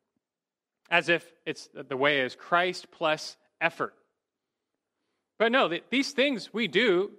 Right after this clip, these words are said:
to grow, to please God, to express our faith. But understand that the way of salvation is not Christ plus our performance.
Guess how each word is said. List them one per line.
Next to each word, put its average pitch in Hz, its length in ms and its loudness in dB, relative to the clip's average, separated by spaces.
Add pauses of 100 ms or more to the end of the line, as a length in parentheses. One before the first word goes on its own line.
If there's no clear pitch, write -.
to 175 120 -4
grow, 139 380 2
to 135 140 -18
please 151 360 -6
God, 113 340 -2
to 131 100 -16
express - 540 -6
our 135 100 0
faith. 113 320 -8 (120)
But 139 220 -2 (380)
understand 196 580 0
that - 140 -14
the 139 60 -6
way 156 260 2
of 175 120 0
salvation 156 520 0
is 123 80 -10
not 131 200 -6
Christ 147 480 -2
plus 151 320 -2 (120)
our 156 280 2
performance. 143 960 -6